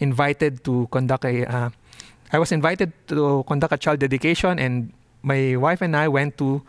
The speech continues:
uh, the family to have lunch with them. And during that time, we found out that our table were,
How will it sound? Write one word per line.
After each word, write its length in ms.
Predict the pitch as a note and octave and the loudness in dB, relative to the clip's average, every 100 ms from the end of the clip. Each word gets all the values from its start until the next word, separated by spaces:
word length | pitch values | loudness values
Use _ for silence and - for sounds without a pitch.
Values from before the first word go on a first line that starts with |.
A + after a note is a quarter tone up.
| - - - | -18 -20 -6
uh, 300 | C3 B2 A#2+ | 0 2 2
the 220 | A#2+ B2 | 2 0
family 420 | A#2 D#3 D#3+ C#3 | 0 0 0 0
to 120 | B2+ C3+ | 0 0
have 200 | C3+ A#2 | 0 2
lunch 420 | C#3 B2+ - - | 0 0 -6 -4
with 180 | B2 A2+ | -4 -2
them. 200 | G#2+ G#2+ - - - - - - | -4 -4 -14 -20 -20 -20 -16 -4
And 140 | D3 | 0
during 340 | D3 A#3 C4 A#3 | 2 2 2 2
that 180 | E3 - | 0 0
time, 180 | F#3 | 0
we 80 | D3 | 0
found 280 | - F3+ G#3 | 0 2 2
out 120 | A3 | 0
that 120 | - | 0
our 140 | - C3+ | -2 0
table 500 | D#3+ F#3 D3 E3 F#3 | 0 0 2 0 2
were, 300 | C3 B2+ | 0 0